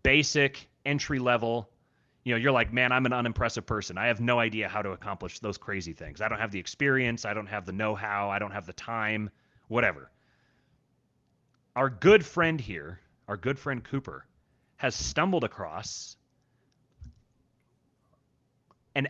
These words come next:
absolutely fascinating, I was gonna say business venture. It's not even a business venture. It's like a, a, a, a,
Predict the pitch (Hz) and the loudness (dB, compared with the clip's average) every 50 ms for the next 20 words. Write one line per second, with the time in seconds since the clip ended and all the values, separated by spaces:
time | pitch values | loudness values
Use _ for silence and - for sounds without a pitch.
0 | - - 127 139 165 180 143 - - 123 107 101 92 92 107 113 - - - - | 0 2 4 4 4 4 0 -4 -4 -2 -2 -2 -2 -2 -6 -6 -8 -10 -8 -4
1 | - 233 262 226 - - 131 107 92 87 85 87 104 131 143 - _ _ _ _ | 0 2 4 4 4 2 -2 -2 -4 -4 -6 -6 -6 -8 -8 -10 _ _ _ _
2 | _ _ _ _ _ _ _ _ _ _ _ _ _ _ _ _ _ _ _ _ | _ _ _ _ _ _ _ _ _ _ _ _ _ _ _ _ _ _ _ _
3 | _ _ _ _ _ - 127 139 156 156 165 139 107 131 135 135 147 120 90 90 | _ _ _ _ _ -6 -4 -4 -2 -2 -2 -2 0 -2 -2 0 0 -4 -4 -4
4 | 95 90 - 90 90 - 160 180 196 175 170 117 98 127 143 127 127 95 87 95 | -6 -6 -6 -8 -6 -2 0 0 2 2 2 2 2 2 2 2 0 -6 -4 -6
5 | 90 90 - 87 78 82 - - 113 - 110 95 90 87 - 117 107 95 90 90 | -8 -8 -8 -12 -12 -8 -4 -4 -4 -2 -2 -4 -4 -4 -6 -6 -4 -4 -4 -6
6 | - 123 110 95 90 85 80 78 73 _ _ _ _ _ _ _ _ _ _ _ | -6 -6 -6 -4 -4 -4 -6 -10 -12 _ _ _ _ _ _ _ _ _ _ _
7 | _ _ _ _ _ _ _ _ _ _ _ - 117 101 92 90 | _ _ _ _ _ _ _ _ _ _ _ -10 -8 -8 -6 -8